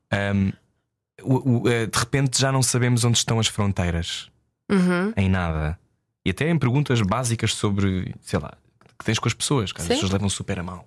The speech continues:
Speaker 2: Numa entrevista?
Speaker 1: Numa entrevista, não é?
Speaker 2: Sim.
Speaker 1: Por exemplo, ahm, às vezes, às vezes pensas, "Olha, filha, aparece só em dois mil e vinte e sete, que é para ver como é que isto está."
Speaker 2: <laughs>
Speaker 1: O que é que achas deste tempo?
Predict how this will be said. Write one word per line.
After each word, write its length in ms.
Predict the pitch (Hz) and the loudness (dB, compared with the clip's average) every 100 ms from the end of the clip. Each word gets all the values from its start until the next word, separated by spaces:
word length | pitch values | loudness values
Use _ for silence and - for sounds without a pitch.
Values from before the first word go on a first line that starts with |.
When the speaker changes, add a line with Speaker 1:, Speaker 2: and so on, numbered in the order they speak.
| _ | _
Speaker 2:
Numa 140 | 190 175 | 0 2
entrevista? 640 | 160 156 196 262 190 156 | 2 0 0 0 0 0
Speaker 1:
Numa 220 | 147 107 | 2 2
entrevista, 440 | 117 113 147 - 92 | 2 2 0 0 -2
não 60 | |
é? 120 | 85 110 | 0 -2
Speaker 2:
Sim. 100 | - | -2
Speaker 1:
Por 140 | - | -2
exemplo, 340 | 98 92 87 87 - _ _ 104 | 0 0 -2 -8 -12 _ _ -4
ahm, 440 | 104 104 101 95 - _ _ _ _ - - | 0 2 2 0 -4 _ _ _ _ -14 -4
às 180 | - 117 | 0 2
vezes, 500 | 110 127 117 117 110 | 2 2 2 2 2
às 140 | 110 107 | 0 0
vezes 160 | 113 | 0
pensas, 460 | - 110 - 104 - 143 | 2 0 0 0 0 0
"Olha, 180 | 127 | 0
filha, 300 | 107 104 107 | 0 0 0
aparece 260 | 110 156 147 | 0 0 0
só 100 | 151 | 0
em 60 | 143 | 2
dois 140 | 135 | 2
mil 160 | 135 131 | 2 2
e 40 | |
vinte 160 | 123 120 | 2 2
e 20 | |
sete, 320 | - 104 - | 0 -2 -4
que 80 | - | -2
é 60 | 190 | 0
para 120 | 110 | 2
ver 140 | 123 | 2
como 100 | 139 | 2
é 60 | 135 | 2
que 80 | 117 | 0
isto 120 | - - | 0 0
está." 140 | 98 | 0
Speaker 2:
<laughs> 600 | 127 - 247 - 202 190 208 | -2 -2 -4 -4 -6 -4 -2
Speaker 1:
O 60 | 123 | -2
que 100 | 147 | -2
é 20 | |
que 100 | 151 | -2
achas 220 | 139 131 | 0 2
deste 240 | 127 120 - | 2 0 -2
tempo? 340 | 107 85 | -2 -2